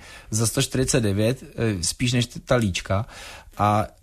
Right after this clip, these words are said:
je to spíš o tom, lidi to prostě mají rádi, jo. Takže já jim to neberu. Pokud to má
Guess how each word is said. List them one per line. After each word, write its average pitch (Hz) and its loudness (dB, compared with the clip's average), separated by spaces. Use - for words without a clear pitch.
je 120 0
to 123 -2
spíš - -4
o 151 -4
tom, 104 -2
lidi 104 0
to 107 -4
prostě 120 -4
mají 127 0
rádi, 127 2
jo. 95 -6
Takže 104 4
já 104 4
jim 90 2
to 127 2
neberu. 120 2
Pokud 127 -2
to 135 2
má 120 -2